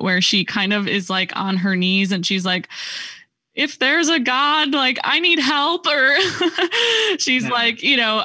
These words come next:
Speaker 1: she's in a place of just, "I don't know what to do, and I don't know how I created this life, and I don't want any of it, and I don't know where to begin."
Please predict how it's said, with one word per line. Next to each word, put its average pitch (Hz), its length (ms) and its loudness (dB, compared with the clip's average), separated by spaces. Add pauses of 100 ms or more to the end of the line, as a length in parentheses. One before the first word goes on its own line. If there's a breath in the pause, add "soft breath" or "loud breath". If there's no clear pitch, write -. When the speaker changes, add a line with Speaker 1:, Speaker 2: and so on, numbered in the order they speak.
Speaker 1:
she's 262 280 2 (260)
in 277 200 0
a 277 100 0
place 247 480 0
of 208 220 -2
just, 196 540 -4 (1300)
"I 214 140 0
don't 254 200 4
know 220 120 2
what 190 200 -2
to 190 120 -2
do, 196 400 0
and 185 160 -2
I 190 140 -2
don't 208 160 0
know 180 140 0
how 190 240 -2
I 190 120 0
created 185 560 -2
this 180 180 -4
life, 185 640 -4 (280)
and 180 160 -4
I 208 120 0
don't 214 200 -2
want 185 240 0
any 196 240 0
of 208 140 0
it, 226 320 0
and 175 140 -2
I 185 140 -2
don't 190 340 -4
know 180 260 -4
where 175 200 0
to 170 80 -4
begin." 165 640 -2